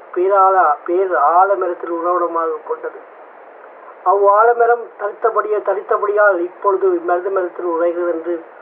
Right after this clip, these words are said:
ஊரார் நம்புவர். இப்பகுதியில் இன்னும் பல முனிகள் வதிக்கின்றன என மக்கள் எண்ணுவர். அவை உயிலங்கன்றி முனி, திக்கத்து முனி, சக்கோட்டை முனி, தாமரை குளத்து முனி,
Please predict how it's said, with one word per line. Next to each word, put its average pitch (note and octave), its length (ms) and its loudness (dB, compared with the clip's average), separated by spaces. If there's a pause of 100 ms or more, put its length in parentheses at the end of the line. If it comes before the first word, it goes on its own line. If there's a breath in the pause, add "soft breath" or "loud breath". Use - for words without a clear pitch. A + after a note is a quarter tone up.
(200)
ஊரார் E3+ 400 -2
நம்புவர். D#3 440 -12 (800)
இப்பகுதியில் G3 720 -2
இன்னும் F#3+ 320 -4
பல F#3 180 -2
முனிகள் F3 360 -4
வதிக்கின்றன D#3 680 -10 (720)
என F3+ 160 -2
மக்கள் E3+ 380 -2
எண்ணுவர். D#3+ 360 -6 (840)
அவை A3 260 0
உயிலங்கன்றி A#3+ 560 2
முனி, B3+ 340 0 (320)
திக்கத்து - 440 -4
முனி, A3+ 280 -2 (140)
சக்கோட்டை G3 600 -4
முனி, G#3+ 300 -6 (260)
தாமரை F#3+ 480 -2
குளத்து - 320 -4
முனி, F#4 260 -4